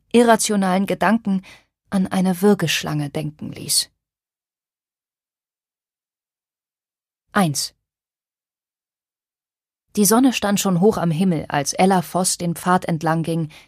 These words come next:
der zu einem kleinen, idyllisch gelegenen Häuschen bei Ostend führte. Lauer Wind trug Meeresluft übers Land, und das Heidegebiet rundum duftete erdig und herb.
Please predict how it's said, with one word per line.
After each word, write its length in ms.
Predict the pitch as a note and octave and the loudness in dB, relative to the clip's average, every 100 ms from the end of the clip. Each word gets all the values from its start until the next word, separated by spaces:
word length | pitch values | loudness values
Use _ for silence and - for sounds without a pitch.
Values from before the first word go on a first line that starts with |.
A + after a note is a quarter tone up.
| _ | _
der 100 | G3 | -4
zu 140 | F#3+ - | -2 -2
einem 200 | E3+ E3 | -2 -2
kleinen, 480 | - F3+ G#3+ B3 A#3 | -2 -2 0 0 -2
idyllisch 600 | F#3+ D#3 G3+ G3 - - | -2 2 2 2 -2 -6
gelegenen 580 | D#3+ E3 F3 E3 D#3 | -4 -2 -2 -2 -2
Häuschen 480 | E3 E3+ - D3+ D3+ | -2 -2 -2 -4 -2
bei 180 | D#3 D#3 | -2 -2
Ostend 400 | D3+ - C#3+ D3 | -4 -4 -6 -8
führte. 360 | - C#3+ - - _ _ _ _ _ _ _ _ _ _ _ _ _ | -10 -12 -12 -16 _ _ _ _ _ _ _ _ _ _ _ _ _
Lauer 360 | G3 F#3+ F#3+ F3 | 6 8 8 6
Wind 300 | G3+ F#3+ - | 4 2 -2
trug 240 | - - | -6 -2
Meeresluft 680 | F3+ F#3 F3 E3 E3 D#3 - | 2 2 2 -2 -2 -6 -6
übers 320 | F3 D#3+ D3+ | -6 -4 -4
Land, 320 | E3 E3+ E3 - - - _ - | -2 -2 -2 -8 -20 -20 _ -2
und 140 | A3+ | 0
das 200 | A3 - | 2 2
Heidegebiet 540 | A3+ B3 F#3+ D#3+ F3 D#3+ | 2 2 2 0 -2 -2
rundum 360 | E3+ - F#3 | -4 0 0
duftete 420 | E3+ F#3 - D#3 E3+ | 4 2 2 -4 -4
erdig 480 | - F#3 E3 D3+ | 2 2 2 -4
und 180 | D#3+ D3 | -6 -6
herb. 280 | D3+ C3+ - | -6 -8 -12